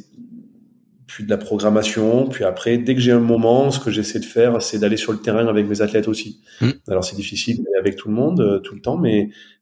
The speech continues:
Speaker 1: mais au moins, ceux qui habitent pas loin, c'est d'aller partager les séances d'entraînement. Voilà,
Speaker 2: Mm.
Speaker 1: donc, euh, donc, certains apprécient beaucoup,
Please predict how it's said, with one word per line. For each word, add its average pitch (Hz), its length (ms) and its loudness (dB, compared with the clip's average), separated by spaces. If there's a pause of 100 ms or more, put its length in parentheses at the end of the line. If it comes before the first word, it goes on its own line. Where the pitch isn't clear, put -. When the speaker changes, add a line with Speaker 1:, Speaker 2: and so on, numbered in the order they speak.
Speaker 1:
mais 104 80 -4
au 101 120 0
moins, 113 200 2
ceux 120 180 -4
qui - 140 -8
habitent 110 280 -4
pas 107 120 2
loin, 117 380 4
c'est 127 140 -2
d'aller 104 180 2
partager 110 420 -2
les 120 60 0
séances 110 300 -2
d'entraînement. 107 500 -4 (460)
Voilà, 107 180 -6
Speaker 2:
Mm. - 100 -8
Speaker 1:
donc, 95 240 -18
euh, 92 480 -8 (260)
donc, 98 240 -6 (760)
certains 120 500 0
apprécient 107 500 -2
beaucoup, 131 560 0